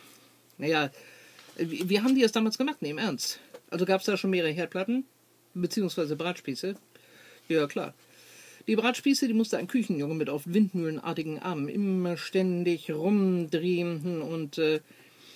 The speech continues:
Erleichterung bereitete ein Spieß, ja, der sich dank seiner Flügelräder in der aufsteigenden Luft automatisch in Bewegung setzen konnte.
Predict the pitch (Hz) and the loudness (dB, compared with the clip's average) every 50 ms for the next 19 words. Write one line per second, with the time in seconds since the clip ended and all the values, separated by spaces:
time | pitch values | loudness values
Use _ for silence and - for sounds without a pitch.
0 | - - - - - - 214 233 262 302 294 - - 269 285 269 226 202 220 220 | -20 -20 -20 -18 -4 2 2 4 4 4 2 0 2 4 6 6 6 4 2 0
1 | 208 - 214 185 185 165 - 160 151 - - - 214 147 147 214 - - - - | 0 -2 -4 -2 -2 -2 -2 -4 -4 -4 -4 -4 -4 -4 -4 -6 -6 -6 -8 -10
2 | - - - - - _ - _ _ _ _ _ - _ _ 147 202 240 - _ | -14 -20 -20 -20 -20 _ -20 _ _ _ _ _ -20 _ _ -4 -4 -4 -6 _
3 | - - - - - - _ _ - 175 180 180 196 185 - 214 202 196 185 - | -20 -20 -20 -20 -20 -20 _ _ 0 0 2 2 0 0 2 2 0 0 -2 -2
4 | 185 160 165 156 - - - 302 294 262 - 131 131 123 - 139 135 139 - 151 | -4 -2 -4 -6 -6 -2 0 0 0 0 -2 -4 -4 -4 -4 -6 -6 -4 -4 -2
5 | 175 202 - - 196 196 180 - - 220 220 - - - 220 208 190 190 190 175 | -4 -2 -2 -2 -2 -2 -2 -2 -4 -4 -4 -6 -6 -4 -4 -2 0 0 -2 -2
6 | 160 180 - - - - - 170 185 - 190 175 165 160 151 - 180 175 - - | -4 -8 -10 -12 -14 -6 -6 -6 -4 -4 -4 -4 -4 -4 -6 -6 -8 -8 -8 -6
7 | - 196 196 202 185 185 160 135 139 143 143 139 151 139 - - - 151 139 - | -4 -2 0 0 0 0 -2 -2 -2 -4 -4 -4 -4 -4 -4 -4 -4 -4 -6 -4
8 | 151 139 117 - - - - | -6 -6 -6 -6 -10 -14 -14